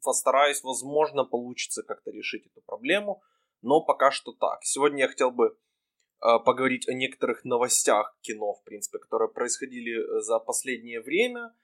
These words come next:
э, что произошло вот на фестивалях, что было объявлено не так давно. И начну, естественно, я с самой громкой новости, которая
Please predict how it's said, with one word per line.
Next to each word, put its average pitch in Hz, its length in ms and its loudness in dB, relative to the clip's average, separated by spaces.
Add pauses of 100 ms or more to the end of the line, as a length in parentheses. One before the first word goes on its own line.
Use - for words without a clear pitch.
(300)
э, 127 220 0
что 131 340 -2
произошло 123 920 -4
вот - 260 -14 (160)
на 90 360 -12
фестивалях, 160 960 2
что 110 320 -2
было 107 260 -2
объявлено 135 540 0
не 131 100 -14
так 123 240 -6
давно. 117 600 -2 (400)
И 127 420 -2
начну, 127 340 2
естественно, 147 540 4
я 123 140 2
с - 60 4
самой 127 280 4
громкой 127 420 2
новости, 117 460 0
которая 113 500 4